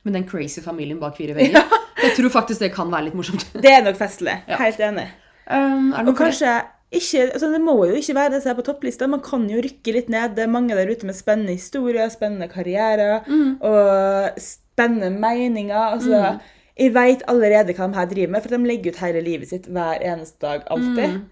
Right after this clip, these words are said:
Speaker 1: True.
Speaker 2: Og de fremstiller seg selv akkurat sånn som de fremstiller seg på Instagram. Jeg føler ikke at de legger frem noe
Speaker 1: Det er ikke noe
Speaker 2: annet.
Speaker 1: nytt.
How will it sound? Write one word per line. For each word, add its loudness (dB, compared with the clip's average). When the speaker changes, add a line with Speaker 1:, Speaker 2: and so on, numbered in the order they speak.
Speaker 1:
True. -4
Speaker 2:
Og 4
de 4
fremstiller -2
seg -8
selv -2
akkurat -4
sånn -10
som -4
de -8
fremstiller -8
seg -6
på -2
Instagram. -6
Jeg -2
føler 0
ikke -8
at -4
de -2
legger -6
frem -6
noe -10
Speaker 1:
Det -6
er -4
ikke -4
noe 0
Speaker 2:
annet. -2
Speaker 1:
nytt. -18